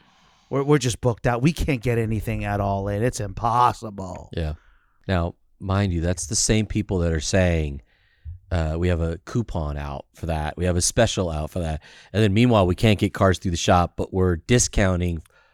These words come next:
Speaker 2: for what?
Speaker 1: Everything.
Speaker 2: <laughs> Yeah,
Speaker 1: Yeah.
Speaker 2: right?
Speaker 1: Yeah, like
Speaker 2: We can't get cars to the shop, but we're gonna discount everything.
Speaker 1: Right.
Speaker 2: It's like we have scarcity, and then we drop the price. Usually when you have scarcity, <laughs> right, the price goes up, right?
Speaker 1: Yeah.
Speaker 2: You know?
Speaker 1: Yeah, right?
Speaker 2: Supply and demand. What, that's what, g-, geez, we just went through that with this inflation.
Speaker 1: Right.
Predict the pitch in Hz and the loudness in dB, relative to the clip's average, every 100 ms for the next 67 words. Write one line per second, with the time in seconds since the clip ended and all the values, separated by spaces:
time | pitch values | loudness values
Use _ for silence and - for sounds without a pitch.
0 | _ _ _ - 92 78 101 90 160 131 | _ _ _ -4 -2 2 4 6 4 4
1 | 117 98 127 - - 147 135 170 147 123 | -2 -4 6 8 8 8 8 8 4 -2
2 | - - 107 107 165 170 151 151 147 139 | -6 -6 -2 6 8 8 2 2 2 0
3 | - 123 107 104 107 104 90 104 - 92 | 2 4 4 2 2 2 2 0 2 0
4 | 87 82 85 90 180 98 - - - 120 | 0 -2 0 2 4 2 0 -18 2 6
5 | 117 - - 135 151 - 165 156 170 - | 6 4 4 6 6 4 4 4 4 -4
6 | - - 117 120 113 104 95 117 117 - | -20 -4 2 6 6 6 4 6 6 4
7 | 87 104 87 - 131 160 139 117 113 95 | 2 4 4 4 2 4 4 4 4 4
8 | - - 127 143 - 135 - - - - | 2 4 6 6 4 4 6 4 0 -12
9 | - - - - 123 131 156 117 110 139 | -12 -10 -8 4 6 6 4 0 4 6
10 | 135 107 90 127 95 78 85 92 101 359 | 6 4 6 8 8 4 0 4 6 8
11 | 170 104 101 107 - _ 233 156 107 127 | 8 6 6 4 2 _ 4 4 4 4
12 | 202 - 107 110 139 139 139 160 98 101 | 2 0 0 4 6 6 6 6 6 6
13 | 117 - 104 87 104 92 135 123 85 90 | 4 4 0 -2 -6 0 4 4 2 0
14 | 98 127 113 92 131 120 80 85 95 92 | 2 2 2 0 2 4 2 0 -4 -4
15 | 95 - 87 113 139 - 80 82 - 185 | -2 -2 -2 4 4 4 -2 -4 0 2
16 | 143 | 2